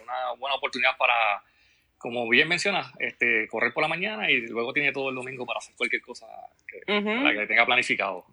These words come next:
Speaker 2: Y total, ya estás en el viejo San Juan, que por ahí mismo sigues, almuerzas, desayunas y <laughs>
Speaker 1: Exacto, sí, eh, lo pueden convertir como, sí, corren, después van y desayunan por allí en el viejo San Juan, o sea,
Speaker 2: Ujú.
Speaker 1: aprovechan como que, eh, esa experiencia.
Speaker 2: Entonces,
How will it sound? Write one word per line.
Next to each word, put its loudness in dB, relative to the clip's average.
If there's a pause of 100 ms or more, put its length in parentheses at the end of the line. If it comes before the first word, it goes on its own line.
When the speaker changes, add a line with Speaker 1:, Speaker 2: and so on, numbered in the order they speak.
(340)
Speaker 2:
Y 0
total, 4
ya 4
estás 2
en 2
el 0
viejo 0
San -4
Juan, -4
que -6
por -4
ahí -4
mismo -4
sigues, -4
almuerzas, -4
desayunas 0
y 6
<laughs> 2
Speaker 1:
Exacto, 0
sí, -2
eh, 8
lo 0
pueden 2
convertir 2
como, -2 (300)
sí, 0
corren, 2
después 0
van -4
y -6
desayunan -4
por -6
allí -2
en -14
el -8
viejo -10
San -10
Juan, -16 (120)
o -14
sea, 2
Speaker 2:
Ujú. 8
Speaker 1:
aprovechan 6
como -4 (100)
que, 0
eh, -6
esa -12
experiencia. -4 (560)
Speaker 2:
Entonces, 2